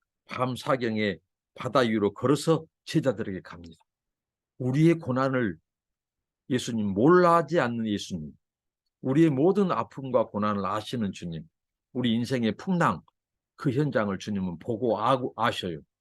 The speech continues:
그래서 주님은 그 제자들,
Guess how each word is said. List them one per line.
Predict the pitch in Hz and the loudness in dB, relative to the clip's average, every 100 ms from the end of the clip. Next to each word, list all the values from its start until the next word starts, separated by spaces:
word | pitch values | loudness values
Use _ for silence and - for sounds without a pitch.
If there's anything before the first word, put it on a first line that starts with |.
| _ _ _ | _ _ _
그래서 | 185 175 | -2 0
주님은 | 160 160 165 165 95 - _ _ _ - | 0 0 2 2 0 -6 _ _ _ -6
그 | 143 131 | 0 0
제자들, | - 123 107 85 80 95 135 | 0 0 0 0 -6 -8 -10